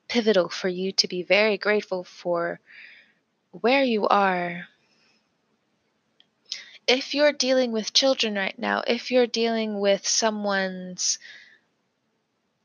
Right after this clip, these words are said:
ex, ex-wife, ex-husband, da, da, da, da, da, da, da, and you're dealing with children. If you're dealing with children, your own, theirs, you know that there's resentment from this ex.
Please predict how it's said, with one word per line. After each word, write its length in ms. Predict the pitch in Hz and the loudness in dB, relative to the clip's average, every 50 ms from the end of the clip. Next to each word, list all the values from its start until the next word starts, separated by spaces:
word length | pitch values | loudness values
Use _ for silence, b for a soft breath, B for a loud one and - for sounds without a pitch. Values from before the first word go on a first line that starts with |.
| _ - | _ 0
ex, 640 | 196 202 - - _ - - - - - - - - - | 0 0 0 -2 _ -2 0 2 2 2 0 0 -2 -2
ex-wife, 800 | - 185 196 - - - - - 202 220 240 233 233 220 196 - | -2 -2 -2 0 0 0 0 2 2 2 4 4 4 2 2 -2
ex-husband, 960 | 196 190 190 - - - 226 226 220 208 - - 220 214 214 208 208 202 196 180 | -2 -2 -2 -4 -4 -2 0 0 0 -2 -4 -4 -4 -4 -4 -4 -6 -6 -8 -8
da, 160 | 185 185 180 | -8 -8 -8
da, 80 | 180 | -8
da, 180 | 180 185 185 180 | -8 -8 -8 -8
da, 100 | 180 185 | -8 -6
da, 200 | - 196 - 185 | -4 -4 -4 -2
da, 100 | 185 185 | -4 -2
da, 440 | 180 202 214 220 226 220 214 208 196 | 0 2 2 2 2 2 2 0 0
and 140 | 190 190 190 | -2 -4 -4
you're 120 | 190 185 | -6 -6
dealing 380 | 185 - 202 202 196 196 190 185 | -4 -4 -2 -2 -2 -2 -4 -6
with 160 | 185 - - | -8 -6 0
children. 460 | - - 277 277 269 - 214 190 190 B B B B B B B B B B B B B _ _ - | 2 4 4 4 2 0 -2 -2 -4 B B B B B B B B B B B B B _ _ -2
If 180 | - - - | -2 -2 0
you're 100 | - 254 | -2 -2
dealing 460 | - - 262 277 302 311 311 294 277 | -2 0 0 0 2 0 0 -2 -2
with 240 | 254 233 208 - - | -2 -2 -2 -2 0
children, 560 | - - - 277 262 262 254 254 247 247 240 | 2 2 4 4 4 2 2 0 -2 -2 0
your 160 | 226 208 - - - | 0 -2 -2 0 0
own, 520 | - 240 240 240 233 233 240 233 226 214 | 2 2 2 2 2 0 0 -2 -2 0
theirs, 1080 | - 220 220 220 220 226 220 220 220 214 214 214 214 208 - - - - - - - - - _ _ _ _ _ _ _ _ _ _ _ _ _ _ _ _ _ _ _ _ _ _ _ _ _ _ _ _ _ _ _ _ _ _ B B B B B B B B B B B | 2 2 4 6 6 6 6 4 4 2 2 0 0 -2 -2 -2 -2 -2 -2 -4 -6 -8 -14 _ _ _ _ _ _ _ _ _ _ _ _ _ _ _ _ _ _ _ _ _ _ _ _ _ _ _ _ _ _ _ _ _ _ B B B B B B B B B B B
you 260 | 339 330 330 370 339 | -2 0 0 2 4
know 200 | 285 240 226 220 | 4 4 6 6
that 240 | 208 214 208 202 - | 6 4 4 4 4
there's 260 | - 202 202 208 196 | 2 2 2 2 0
resentment 580 | 202 190 185 - 196 185 - - 202 190 190 196 | 0 -2 -2 0 -2 -2 -2 -2 -6 -6 -6 -6
from 340 | - - 196 190 190 190 180 | -4 -4 -4 -4 -4 -6 -8
this 200 | 185 170 - - - | -8 -8 -6 -2 -2
ex. 840 | 208 185 185 - - _ - - - - - - - - - - | 0 0 0 -2 -4 _ -8 -4 -4 -2 -2 -2 -2 -4 -6 -10